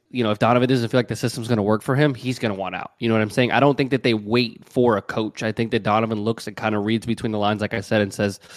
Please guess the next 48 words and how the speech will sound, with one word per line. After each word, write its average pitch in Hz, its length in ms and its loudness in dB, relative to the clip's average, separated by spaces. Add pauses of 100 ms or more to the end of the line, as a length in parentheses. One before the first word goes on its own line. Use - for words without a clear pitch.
(1300)
"There's 127 180 -2
not 135 160 4
a - 20 2
lot 165 160 4
of 143 60 2
coaches 147 380 2
out 123 200 2
there 127 160 2
that 117 140 0
I 110 100 2
would 117 200 0
trust 131 300 -2
to - 60 -10
kinda 117 240 -2
lead." 135 300 0
I 123 60 2
mean, 117 260 -2
Quinn 147 300 0
Snyder 143 520 2
has 127 280 0
basically 135 640 -2
let 117 300 0
Donovan 123 420 0
do 127 220 2
whatever 120 380 0
he 127 280 -4
needed 117 380 -2
to 120 100 -4
do, 123 400 2
and 117 320 0
the 127 100 0
Jazz 120 420 -2
have 127 140 -8
been 135 160 0
successful. 185 720 -4
Like, 104 300 -6
what 123 240 -2
other 190 240 0
coach 170 300 -6
can 135 160 -2
you 151 120 0
say 147 300 0
is 120 100 0
gonna 120 200 0
be 123 160 0
able 117 100 2
to 107 180 0
say, 113 440 0